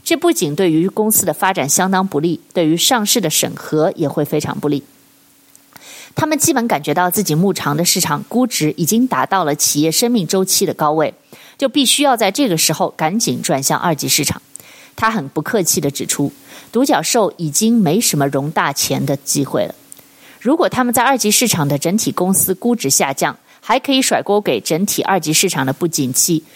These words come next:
甩锅给一些宏观政策的影响。因为大家都上市后，你的股票不好，我也不好，整个板块都不好，那不是我的问题。上市倒是可以让资本方退出变现后拍屁股走人，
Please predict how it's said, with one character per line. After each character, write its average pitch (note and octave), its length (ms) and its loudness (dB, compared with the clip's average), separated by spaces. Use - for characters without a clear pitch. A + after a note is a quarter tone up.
甩 A#3+ 200 0
锅 D#4 180 2
给 G3 180 2
一 A#3 140 0
些 B3 220 2
宏 E3+ 240 -4
观 G#3+ 200 0
政 A3 200 0
策 F3+ 160 0
的 D#3+ 80 0
影 D3 180 0
响。 D3+ 240 0
因 A3 120 2
为 G#3+ 100 4
大 G#3 140 2
家 G3+ 160 2
都 A3 160 2
上 G#3+ 220 2
市 G3+ 160 2
后， G3 280 0
你 G3 120 0
的 G#3+ 80 0
股 D#3 200 -2
票 A3+ 200 0
不 A3 120 -2
好， D3+ 240 -4
我 E3+ 180 2
也 D#4+ 140 2
不 E3 100 -6
好， D3 220 -4
整 E3+ 220 0
个 G3 160 2
板 D3 220 -2
块 A3 240 0
都 B3+ 160 2
不 B3 120 0
好， - 280 -6
那 D#4 120 0
不 F3+ 140 -2
是 - 140 2
我 E3 140 0
的 B2 100 -6
问 C#3+ 160 -2
题。 - 240 -8
上 D4+ 300 4
市 C4+ 220 2
倒 C4+ 160 2
是 A#3 140 -2
可 A3 120 0
以 F#3+ 60 4
让 F#3+ 220 2
资 - 120 -2
本 F3+ 200 0
方 F#3+ 280 0
退 G#3+ 160 0
出 G3 320 2
变 G3 300 -2
现 G3 260 2
后 F3 220 0
拍 - 180 -2
屁 G3 200 -4
股 D#3+ 100 -2
走 C#3+ 160 0
人， C3 300 0